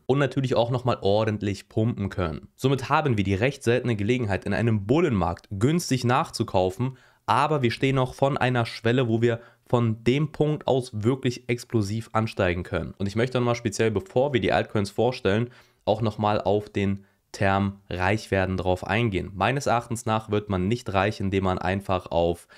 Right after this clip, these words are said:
sag mal, zehn oder zwanzig verschiedene ganz kleine Kryptowährungen setzt und dann hofft, dass eine Kryptowährung explodiert.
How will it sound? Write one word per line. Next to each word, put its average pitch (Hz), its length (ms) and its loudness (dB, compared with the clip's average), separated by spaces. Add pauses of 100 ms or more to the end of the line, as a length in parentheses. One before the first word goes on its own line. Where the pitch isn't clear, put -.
(400)
sag 95 140 2
mal, 95 180 0
zehn 117 380 0
oder 95 240 0
zwanzig 110 440 -2
verschiedene 107 480 -2
ganz 110 320 0
kleine 107 280 0
Kryptowährungen 85 720 0
setzt 98 240 0
und 101 120 -6
dann 98 200 -2
hofft, 117 260 -2
dass 92 180 -2
eine 98 240 2
Kryptowährung 90 520 0
explodiert. 90 580 -2